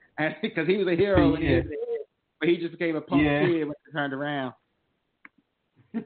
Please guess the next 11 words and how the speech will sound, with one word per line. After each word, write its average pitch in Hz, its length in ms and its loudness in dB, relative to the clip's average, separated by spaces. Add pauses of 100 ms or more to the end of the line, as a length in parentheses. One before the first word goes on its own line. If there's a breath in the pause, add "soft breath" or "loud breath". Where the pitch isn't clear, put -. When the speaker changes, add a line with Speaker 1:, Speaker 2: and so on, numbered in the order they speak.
(2000 loud breath)
Speaker 1:
Uh, 147 300 4
you 151 80 -2
got 160 180 2 (100)
any 175 160 0
Speaker 2:
That's 185 140 4
Speaker 1:
parting 170 320 0
shot 151 480 -4 (380)
before 156 260 -2
we 151 140 -2
go? 147 460 0 (1500)
Speaker 2:
Um, 160 680 2